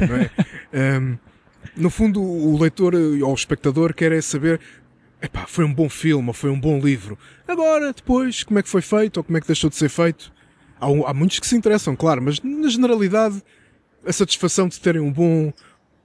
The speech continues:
Speaker 1: um bom objeto de arte à frente, isso basta-lhes. E ainda bem. Ah, mas, obviamente, quando eu escrevo um livro de banda desenhada, faço-o de uma forma o mais pormenorizada e completa possível.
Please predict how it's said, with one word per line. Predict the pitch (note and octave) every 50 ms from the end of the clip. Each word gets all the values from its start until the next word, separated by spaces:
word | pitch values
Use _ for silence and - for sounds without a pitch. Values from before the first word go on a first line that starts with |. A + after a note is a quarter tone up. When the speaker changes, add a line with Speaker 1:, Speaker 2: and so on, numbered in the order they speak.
| _ -
Speaker 1:
um | C#3+ C#3
bom | C3+ D#3+ E3
objeto | D3 B2 - D3+ C#3+ C#3 C#3+
de |
arte | D3+ C#3+ C3+ -
à | D#3+ B2+
frente, | - - D3 D3 C#3 -
isso | C#3+ - - -
basta-lhes. | G#2+ F2 - - G2 F#2 - - - - - - - - _ _ -
E | -
ainda | D#3 D#3 D3
bem. | A#2+ A2 G2 G2 F#2+ _ _ _ _ - _ _ _ _ - -
Ah, | D3+ D3+ D3+ D3+ D3 D3 D3 A#2+ C#3
mas, | E3 E3+ E3+ E3 D3+ - - - - C3 D#3+ E3+ F3+ - _ - - _ _ _ _ -
obviamente, | - E3 E3 D#3 D3 C#3
quando | - F#3+ G3 F#3
eu | E3+
escrevo | - - F3 D#3+ C3+ D3
um | D3 D3
livro | D3+ C3+ - C#3
de | B2+ B2+
banda | B2 C#3+ C#3 D3 C#3+
desenhada, | C3 C3 D3 F3 F3+ F#3+ F#3+ F#3 G3 G3 F#3+ - _ _ _ _ _ _ _ _ _ _ _ _ _ _ _ _ _ _ _ _ _ _ _
faço-o | - - D3+ C#3+ - - D#3
de | C#3 D3
uma | C#3+ C#3+ C3+
forma | - - D3 D3 D3 C#3+ D3+ D#3 D#3 D3+ D3+ D3+ D3+ D#3 - _ _ _ _ _ -
o | C#3+ C#3+
mais | D3 D3 C#3+ - -
pormenorizada | - - E3 D3+ D#3+ D#3 D#3 D3 D3 C#3 B2+ D3 D3 D3 D#3 D3+
e | C#3
completa | - D#3 C#3 - D#3 C#3 - C#3+ C3+
possível. | - - - C#3 B2+ G2+ A2+ G#2+ G2+ G#2+